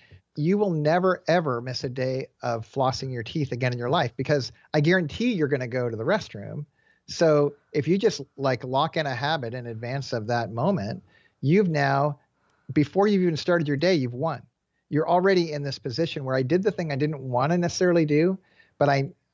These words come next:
I located that thing in a habit stacking kind of way with a nod to James Clear. But the idea that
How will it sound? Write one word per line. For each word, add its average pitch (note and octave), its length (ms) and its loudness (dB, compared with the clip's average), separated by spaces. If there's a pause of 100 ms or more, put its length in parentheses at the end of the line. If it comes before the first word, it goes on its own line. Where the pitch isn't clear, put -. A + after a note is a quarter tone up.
I C3+ 180 0
located C#3+ 640 2
that B2 180 0
thing D#3+ 440 -4
in C3 120 -4
a A#2+ 80 -2
habit C#3+ 340 0
stacking C3+ 420 -4
kind B2 180 -6
of A2+ 80 -6
way A#2 300 -2
with B2 200 -10
a A#2+ 40 -6
nod A#2 300 -4
to G#2+ 60 -4
James A2+ 320 -8
Clear. A#2+ 420 0 (360)
But B2+ 100 0
the C#3+ 100 6
idea D#3 320 4
that C#3+ 260 0